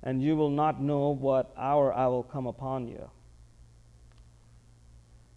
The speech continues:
Jesus is asking them to be watchful and be vigilant. First Peter five eight says, "Be sober, be vigilant, because your adversary, the devil, walks about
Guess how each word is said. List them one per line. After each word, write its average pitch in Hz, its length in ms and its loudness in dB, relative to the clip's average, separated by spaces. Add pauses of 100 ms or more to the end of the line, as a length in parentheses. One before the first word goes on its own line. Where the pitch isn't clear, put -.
(380)
Jesus 165 240 4
is 151 160 0
asking 151 380 2
them 143 180 2
to 139 100 -6
be 131 120 -2
watchful 139 540 0
and 131 120 -2
be 131 100 -2
vigilant. 123 600 -2 (960)
First 170 280 2
Peter 160 260 4
five 156 400 6
eight 151 260 2
says, 147 440 2 (440)
"Be 185 160 4
sober, 185 420 6
be 170 180 6
vigilant, 160 540 2
because 147 480 4
your 139 140 2
adversary, 151 540 2
the 139 100 -2
devil, 139 480 2
walks 135 500 -2
about 139 560 2